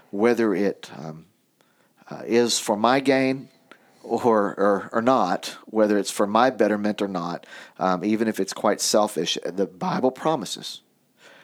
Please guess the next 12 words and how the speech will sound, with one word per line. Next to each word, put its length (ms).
that 100
if 140
I 60
ask 280
anything 680
in 100
his 280
name, 240
he 160
will 140
do 180
it. 160